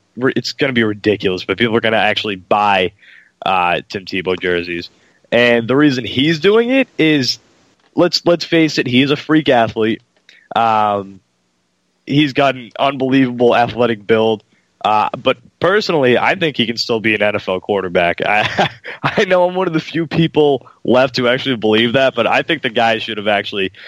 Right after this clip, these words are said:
tried to stay in the N F L. I know he did try and nobody signed him, but I think it's nuts that he's not a starting quarterback somewhere in the N F L.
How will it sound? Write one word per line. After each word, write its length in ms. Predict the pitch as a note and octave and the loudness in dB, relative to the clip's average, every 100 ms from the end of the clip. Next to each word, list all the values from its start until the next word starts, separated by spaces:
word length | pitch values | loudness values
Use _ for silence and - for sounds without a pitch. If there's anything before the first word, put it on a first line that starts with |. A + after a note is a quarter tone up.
| - - | -16 -4
tried 200 | E3 D3 | -2 0
to 40 | |
stay 220 | - D3 | 0 0
in 80 | C#3 | 0
the 80 | C3 | 0
N 80 | B2 | 2
F 100 | B2+ | 2
L. 180 | C3 | 2
I 100 | A2+ | 2
know 120 | C3 C#3+ | 0 -2
he 80 | |
did 160 | A2 A#2 | -2 -2
try 280 | - A2+ A2+ | 0 2 0
and 120 | G2+ | -2
nobody 220 | G#2+ G2+ | -6 -6
signed 260 | - A2 A#2+ | -2 0 0
him, 80 | G2 | 0
but 100 | G2 | 0
I 120 | G#2+ | 0
think 240 | - A2+ | -2 -4
it's 200 | G#2 - | -4 -6
nuts 300 | G#2 A2+ A#2 | -2 -2 -2
that 140 | G#2 F#2+ | -2 -2
he's 180 | G2+ | -2
not 320 | F#2 G2+ G#2 F#2+ | -2 0 0 -2
a 60 | |
starting 380 | F#2+ A2 G#2 G2+ | -4 -2 -2 -2
quarterback 440 | G#2+ A2 G2+ G2 | -4 -2 0 0
somewhere 200 | G2 G#2 | -2 -6
in 40 | G2 | -2
the 80 | F2+ | -2
N 80 | |
F 140 | F#2 F#2+ | 0 0
L. 240 | G#2+ G2+ | 0 0